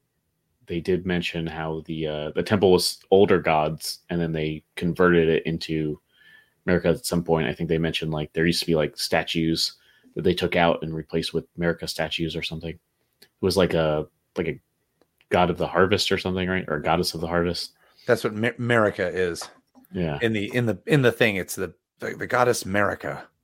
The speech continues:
Speaker 1: Yeah, that I did catch and I thought was very interesting, so I sort of put that in there into our game a little bit. But none of the other stuff, I, I don't think I even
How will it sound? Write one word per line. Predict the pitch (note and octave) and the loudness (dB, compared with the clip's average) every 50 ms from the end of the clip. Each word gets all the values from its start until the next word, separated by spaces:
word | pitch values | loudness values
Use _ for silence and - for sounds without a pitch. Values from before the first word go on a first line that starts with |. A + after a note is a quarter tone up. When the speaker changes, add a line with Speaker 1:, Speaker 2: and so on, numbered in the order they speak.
| _ _ | _ _
Speaker 1:
Yeah, | - - - D#2+ D3+ - - - | 6 6 6 6 2 -4 -2 4
that | - B2+ C#3 - - _ _ _ _ _ | 6 6 6 6 2 _ _ _ _ _
I | - F#2 | -4 -2
did | F2 G#2+ F#2+ F2 | 0 0 0 0
catch | - - F2 E2 - - | 4 4 4 4 4 0
and | E2+ E2 D#2+ - | -4 -4 -4 -6
I | - | -4
thought | - - F2+ D2 | 2 2 4 4
was | D2+ D#2+ | 4 2
very | - F2 D#2+ D#2+ | 0 0 2 2
interesting, | D#2+ D#2 - - - D2+ D#2 D#2 | 2 0 0 0 0 -2 -2 -2
so | - - D#2+ D#2 | -2 -2 -2 -2
I | D2+ D2+ D2+ - _ _ _ _ _ _ | -2 -4 -4 -6 _ _ _ _ _ _
sort | - - D#2+ D2+ | -6 -4 -4 -4
of | - - _ | -4 -2 _
put | E2+ D#2+ | -4 0
that | - D#2 D#2 | 0 0 0
in | D#2 D2+ | 0 0
there | D2+ D2+ D2+ C#2 - - _ _ _ _ _ _ _ _ _ _ _ _ _ _ _ _ _ _ _ _ _ _ _ | -2 -4 -4 -4 -8 -12 _ _ _ _ _ _ _ _ _ _ _ _ _ _ _ _ _ _ _ _ _ _ _
into | - F#2 - - | -8 -8 -4 -2
our | D#2+ D#2+ D#2 | -2 -2 0
game | D2+ D#2 D2 D2 D2+ | 0 -2 -2 -2 0
a | D2+ | 0
little | D#2 D#2 D#2 | 2 2 2
bit. | D2 D2+ D2+ D2+ - - - _ _ _ _ | 2 2 0 0 -2 -6 -14 _ _ _ _
But | F#2+ F2+ D#2+ - _ _ _ _ - | 4 4 4 2 _ _ _ _ 2
none | F#2+ G#2 B2+ | 4 6 6
of | B2 | 6
the | F#2+ E2+ | 8 6
other | E2+ F2 D#2+ | 6 6 4
stuff, | - - - C#2 D2+ - - | 2 0 -2 -2 -2 0 0
I, | D#2 F2 E2+ - - | -2 -2 -2 -2 -2
I | F2 | 0
don't | G2+ B2 A#2+ | 2 2 2
think | G2 D2+ | 0 0
I | D2+ D2+ | 0 0
even | D2+ C#2+ D2+ D2 D2 D2 D2 | 0 -2 -4 -6 -6 -8 -10